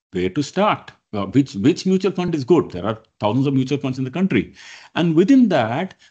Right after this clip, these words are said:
which mutual fund is very good for senior citizens? This is a very super, this is a very important question.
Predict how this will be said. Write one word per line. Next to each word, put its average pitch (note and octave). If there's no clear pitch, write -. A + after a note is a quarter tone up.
which F#3+
mutual F#3+
fund F#3
is E3+
very E3
good F3
for G3+
senior C4
citizens? A#2
This F#2+
is D#3+
a D#3
very F#3+
super, F#3
this A#2+
is C3
a -
very E3+
important F3
question. F3+